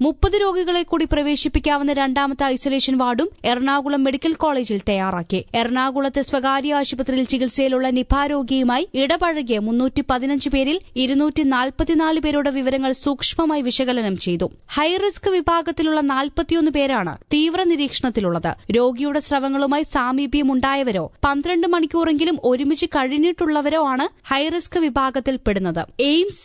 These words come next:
നിംഹാൻസ് എന്നിവിടങ്ങളിലെ വിദഗ്ധർ ആശുപത്രിയിലെത്തി നിപ രോഗിയുടെ ചികിത്സാ വിവരങ്ങളും ആരോഗ്യസ്ഥിതിയും വിലയിരുത്തി. നാഷണൽ ഇൻസ്റ്റിറ്റ്യൂട്ട് ഓഫ് വൈറോളജി സംഘം മെഡിക്കൽ കോളേജിലെ ലാബിൽ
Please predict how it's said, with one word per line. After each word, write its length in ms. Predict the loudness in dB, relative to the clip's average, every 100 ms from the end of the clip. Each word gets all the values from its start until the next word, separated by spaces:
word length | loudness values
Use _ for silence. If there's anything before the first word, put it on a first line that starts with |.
| -2 2
നിംഹാൻസ് 600 | 2 2 2 0 0 2
എന്നിവിടങ്ങളിലെ 640 | 2 2 0 0 0 0
വിദഗ്ധർ 500 | 0 -2 -2 -4 -4 -2
ആശുപത്രിയിലെത്തി 880 | -2 0 -2 -4 -2 0 0 0 2
നിപ 160 | 2 0 0 0
രോഗിയുടെ 460 | 0 -2 0 -2 0
ചികിത്സാ 460 | 0 0 0 0 0
വിവരങ്ങളും 480 | 0 0 0 0 -2 -2 -2
ആരോഗ്യസ്ഥിതിയും 840 | 0 0 -2 0 -2 -2 -2 0 0
വിലയിരുത്തി. 460 | 0 0 -2 -4 -8 -8 -2
നാഷണൽ 500 | 0 0 -2 0 0
ഇൻസ്റ്റിറ്റ്യൂട്ട് 580 | 0 0 -2 0 0 0
ഓഫ് 140 | -2
വൈറോളജി 520 | -2 0 0 -2 -2
സംഘം 360 | -2 -2 0 0
മെഡിക്കൽ 340 | 0 0 -2 -2
കോളേജിലെ 520 | -2 -2 -2 0 0
ലാബിൽ 400 | 0 0 0